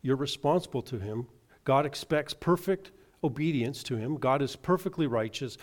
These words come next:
you're under the wrath of God, and you're, you're a sinner, and you need to change." People go, "Oh, that's great. I, I didn't know." No, they don't.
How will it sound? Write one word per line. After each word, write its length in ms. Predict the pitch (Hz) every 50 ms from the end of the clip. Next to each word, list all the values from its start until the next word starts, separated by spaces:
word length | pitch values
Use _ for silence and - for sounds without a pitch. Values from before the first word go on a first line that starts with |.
| - -
you're 180 | - 139 123 120
under 220 | 151 190 180 185
the 120 | 160 160 147
wrath 280 | 135 131 131 123 -
of 100 | 143 117
God, 340 | - 117 110 104 104 110 117 - - - - -
and 160 | - 160 143 135
you're, 240 | 131 127 131 151
you're 200 | 156 135 127 123
a 60 | 113 -
sinner, 500 | - - 196 185 165 135 117 123 123 - - - -
and 160 | 170 147 139
you 80 | 127 127
need 180 | 127 196 - -
to 60 | 104
change." 680 | - - - 190 156 110 95 92 113 123 - - - - _ _ _ _ _ _ _ _ _ _ _ _ _ _ _ _ _ _ _ _ _ _ _ _ _ _ -
People 280 | - 185 170 190 175
go, 320 | 143 139 135 123 113 127 -
"Oh, 120 | - 202 214
that's 220 | 208 214 214 -
great. 480 | - - 208 214 233 240 175 - - - - _ _ _ - - - -
I, 120 | 151 - -
I 100 | - 165 151
didn't 360 | 123 147 139 135 151 151 156
know." 340 | 170 196 226 247 214 123 - _ _ _ _ - - - - _ _ _ _ _ _ _ _ -
No, 200 | 165 175 190 175
they 120 | 185 185
don't. 400 | 165 202 233 220 143 117 -